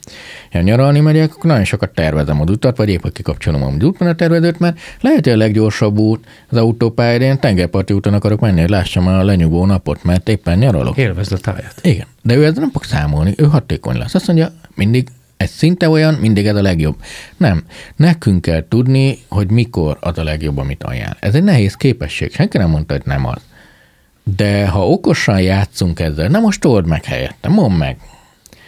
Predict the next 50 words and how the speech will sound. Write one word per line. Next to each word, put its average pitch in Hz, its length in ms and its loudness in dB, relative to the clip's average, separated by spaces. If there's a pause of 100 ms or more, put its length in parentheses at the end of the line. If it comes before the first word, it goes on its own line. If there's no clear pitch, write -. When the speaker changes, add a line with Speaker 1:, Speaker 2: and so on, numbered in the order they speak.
(400)
Speaker 1:
Az - 120 -6
időseknek 107 720 0
az 110 80 0
egyik 135 200 0
legnagyobb 107 300 2
félelme 123 420 2
az 110 60 0
eltévedés. 92 880 -2 (140)
Vissza 190 260 0
tudom 196 240 2
adni 113 200 2
az 123 120 2
önbizalmat. 71 600 0 (1400)
Nem 262 220 0
fogsz - 220 -2
eltévedni 90 500 0
Budapesten, 80 680 -2
vidékről 87 480 -2
jössz 82 260 -2
fel. 85 340 -2 (300)
Te 202 100 2
vagy 170 160 4
a 190 80 0
kék - 200 -2
pötty, - 440 -2 (440)
és 143 140 0
az 185 60 0
útmenetre 120 420 2
megmondja, 123 400 2
hogy 131 100 4
melyik 101 240 2
buszra 107 280 0
szállj, 104 240 0
pöls, - 340 2
a 117 40 -2
busz 156 220 2
egy 143 120 2
perc 110 280 -2
múlva 110 180 2
áll 113 100 2
be. 104 200 2
Gondolj 101 340 2
bele, 107 220 2
van 135 140 4
egy 131 100 0
képességed, 101 640 -2
ami 110 160 2
eddig 127 180 0
nem 160 180 2
volt. 104 280 2